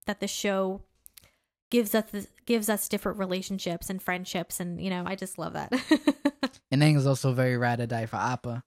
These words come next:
Speaker 1: Yeah, oh, yeah.
Speaker 2: When Sokka in the beginning is like, "Can Appa fly any f-, uh, higher?" Aang is like, "All right, how about we all hop on your back and you take us to North Pole?"
Speaker 1: Yeah.
Speaker 2: <laughs> And Sokka's just like, "All right,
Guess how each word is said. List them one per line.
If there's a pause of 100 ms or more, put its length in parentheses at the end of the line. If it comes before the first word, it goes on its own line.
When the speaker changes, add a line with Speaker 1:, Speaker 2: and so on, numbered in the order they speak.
(140)
Speaker 1:
Yeah,
oh,
yeah.
Speaker 2:
When
Sokka
in
the
beginning
is
like,
"Can
Appa
fly
any
f-,
uh,
higher?" (320)
Aang
is
like,
"All
right, (320)
how
about
we
all
hop
on
your
back
and
you
take
us
to
North
Pole?"
Speaker 1:
Yeah.
Speaker 2:
<laughs>
And
Sokka's
just
like,
"All
right,